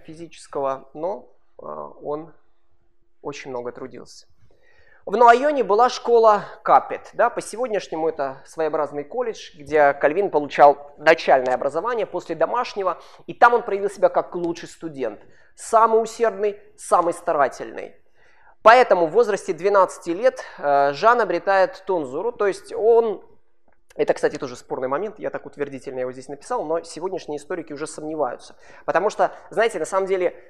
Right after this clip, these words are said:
э, никто из историков не может сказать, а был ли Кальвин вообще рукоположен. Мы знаем точно, что Кальвин не получил, э, богословского образования.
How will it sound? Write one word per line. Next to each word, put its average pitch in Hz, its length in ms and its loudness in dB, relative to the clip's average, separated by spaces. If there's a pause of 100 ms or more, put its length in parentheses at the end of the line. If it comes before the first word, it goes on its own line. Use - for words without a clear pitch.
э, 139 460 4
никто 160 200 -4
из 180 80 0
историков 180 380 -4
не 160 80 -4
может 165 200 -4
сказать, 175 220 -4
а 151 60 0
был 190 180 0
ли 175 80 -2
Кальвин 165 300 0
вообще 147 240 -6
рукоположен. 160 640 -6 (160)
Мы 139 100 -6
знаем 170 220 0
точно, 269 240 -4
что 143 120 -8
Кальвин 190 340 -2
не 190 80 0
получил, 202 600 -6 (140)
э, 156 200 0
богословского 147 640 -4
образования. 165 580 -6